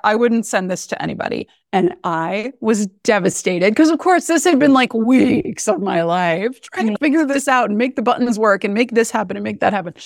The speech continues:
Speaker 1: And so I was devastated and I wept and I cried to my husband and I was like, "What am I doing? I'm a loser. This was such a horrible idea." And what's funny is I cried for a day or two.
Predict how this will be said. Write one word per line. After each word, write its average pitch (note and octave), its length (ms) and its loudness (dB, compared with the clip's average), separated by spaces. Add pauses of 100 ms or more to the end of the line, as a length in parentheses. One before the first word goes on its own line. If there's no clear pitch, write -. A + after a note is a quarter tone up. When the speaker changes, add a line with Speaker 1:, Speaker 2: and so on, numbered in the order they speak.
(340)
Speaker 1:
And A3 160 4
so - 200 2
I F#3+ 120 4
was C4 180 4
devastated E3 800 -2
and F#3 140 2
I F3+ 160 0
wept E3 720 -2
and E4 140 -2
I - 40 -6
cried F#3 300 -2
to A3 60 2
my A#3 120 -2
husband A#3+ 360 2
and A#3 100 2
I G3+ 60 2
was G#3 100 -2
like, A3 100 0
"What A3+ 140 0
am A3 80 -4
I G3 100 -2
doing? F4+ 400 2
I'm A#3 140 -2
a A3 80 -6
loser. D#4+ 560 -4
This B3+ 180 -8
was B3 120 -4
such C4 160 0
a C4+ 60 0
horrible B3 360 2
idea." B3 400 0 (340)
And A#3 120 0
what's B3+ 140 0
funny F#4 420 2
is G3 260 2
I - 100 0
cried E4 640 0
for C#4+ 120 2
a B3+ 60 2
day D4+ 140 0
or G4 100 0
two. G#3 380 0